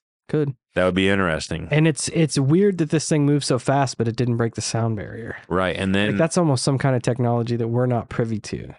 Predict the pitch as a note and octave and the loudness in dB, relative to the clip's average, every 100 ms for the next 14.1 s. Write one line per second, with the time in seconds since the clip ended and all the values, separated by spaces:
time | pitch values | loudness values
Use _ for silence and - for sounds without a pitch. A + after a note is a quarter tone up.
0 | _ - F#2+ G2+ G2+ F2 - F2+ E2 F2 | _ -4 0 2 2 -2 -2 -2 -2 -4
1 | - G#2 - E2 E2+ E2 E2+ F2 F#2 E2+ | 0 0 0 -2 0 2 2 2 0 2
2 | E2 D#2 _ _ _ _ _ _ _ _ | 0 -4 _ _ _ _ _ _ _ _
3 | _ _ _ _ _ _ _ _ A2 F2+ | _ _ _ _ _ _ _ _ -4 -2
4 | - G2+ F2+ - - - _ G#2+ - G3 | 0 0 -2 -6 -10 -16 _ -4 0 -2
5 | F#3+ - - C3+ A#2+ - - - - G2 | -2 -2 0 2 0 -2 -10 -14 -6 -4
6 | F2+ D#2+ F2 E2+ F2+ E2 _ _ _ _ | -2 0 0 0 -2 -8 _ _ _ _
7 | _ _ _ _ _ - A2+ E2 C3+ C#3+ | _ _ _ _ _ -4 -2 -2 -2 0
8 | G2 F2+ - - _ _ _ _ _ _ | 0 0 -6 -14 _ _ _ _ _ _
9 | _ G#2+ G#2 F2+ - G2+ F#2+ G#2+ - F#2+ | _ 0 2 0 0 0 0 -2 -2 0
10 | F#2 F2 F#2+ - - F#2 F2 D#2+ G#2+ G#2+ | 0 0 -2 -4 -2 -2 -2 -2 0 2
11 | F2+ E2 _ _ _ - F#2+ D#2+ E2+ A#2 | 0 -2 _ _ _ -6 -6 -4 -2 0
12 | A#2 A2+ G2 F2+ F2+ G2 G2 - F#2 E2+ | 0 0 0 0 0 0 0 0 -2 -2
13 | E2 F2 D#2+ D#2+ - G2+ G2 F#2+ D#2+ D2 | -2 -2 -2 -4 -2 -2 -2 -2 -2 -2
14 | - | -6